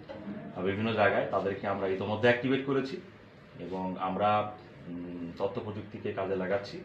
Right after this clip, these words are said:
দেখা যাক, আলহামদুলিল্লাহ, আমরা টাঙ্গাইল জেলা পুলিশ, আহ, যে কোনো চ্যালেঞ্জ নেওয়ার জন্য প্রস্তুত আছি। আপনারা দেখেছেন ইতিপূর্বে মির্জাপুরের একটি বাস ডাকাতির ঘটনায় আমরা খুব অল্প সময়ের মধ্যে, আহ, চেষ্টা করেছি দেশবাসীকে স্বস্তি দেওয়ার, আহ, সেই মেসেজগুলো আপনাদেরকে,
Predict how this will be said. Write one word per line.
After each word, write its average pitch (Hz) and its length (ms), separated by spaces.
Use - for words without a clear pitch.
দেখা 120 200
যাক, - 220
আলহামদুলিল্লাহ, 117 520
আমরা 113 280
টাঙ্গাইল 107 260
জেলা 101 180
পুলিশ, 113 420
আহ, 90 200
যে 95 100
কোনো 101 200
চ্যালেঞ্জ 117 380
নেওয়ার 107 200
জন্য 113 220
প্রস্তুত 120 300
আছি। 123 280
আপনারা 104 260
দেখেছেন 107 320
ইতিপূর্বে 101 400
মির্জাপুরের 98 480
একটি 92 140
বাস 95 220
ডাকাতির 95 380
ঘটনায় 90 280
আমরা 92 140
খুব 196 160
অল্প 147 220
সময়ের 120 260
মধ্যে, 98 340
আহ, 110 260
চেষ্টা 110 240
করেছি 113 300
দেশবাসীকে 101 580
স্বস্তি 98 340
দেওয়ার, 92 260
আহ, 85 460
সেই 98 160
মেসেজগুলো 98 460
আপনাদেরকে, 90 520